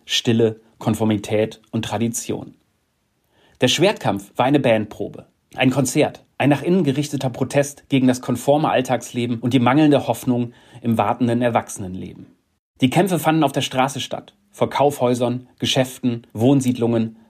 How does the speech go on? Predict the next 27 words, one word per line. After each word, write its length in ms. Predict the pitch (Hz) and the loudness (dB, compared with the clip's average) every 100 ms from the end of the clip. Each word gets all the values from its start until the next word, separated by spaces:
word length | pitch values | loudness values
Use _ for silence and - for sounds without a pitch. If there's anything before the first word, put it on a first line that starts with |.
| - | -8
Parkplätzen, 840 | - 127 - 113 110 - 113 110 - - | -4 -4 -2 -4 -2 -4 -4 -6 -14 0
Müllhalden 720 | 131 135 120 107 107 110 113 _ _ - | 2 2 2 -2 -2 -6 -8 _ _ -10
und 140 | 127 147 | -2 0
den 80 | |
Schweizer 440 | 127 104 101 - - | 2 0 -2 -4 -6
Alpen. 420 | 107 - - - _ _ _ _ | -6 -8 -16 -20 _ _ _ _
Seitdem 260 | 131 175 254 | 0 4 2
ich 60 | |
das 160 | 220 151 | 2 -2
Buch 180 | 226 220 | -4 0
gelesen 420 | 147 180 175 127 | 2 2 0 -2
habe, 300 | 123 131 131 | 0 0 -2
habe 160 | - 147 | 0 0
ich 80 | 151 | 2
die 80 | 147 | 2
Rollenspiele 580 | 120 143 160 156 143 | 4 2 0 0 2
deutlicher 400 | 127 117 127 120 | 4 2 0 -6
vor 200 | 123 117 | -4 -2
Augen 200 | 101 117 120 | 0 -2 -4
als 160 | 117 | -2
die 60 | 127 | -2
Musik 320 | 120 117 123 | 0 0 0
von 160 | 117 95 | -2 -4
Hellhammer. 480 | 101 98 87 - _ _ _ _ _ _ _ _ - | -8 -10 -12 -16 _ _ _ _ _ _ _ _ -8
Zuerst 380 | - 160 175 165 | 2 2 4 0
denke 240 | 165 160 | 2 0
ich, 220 | 151 - | -2 -4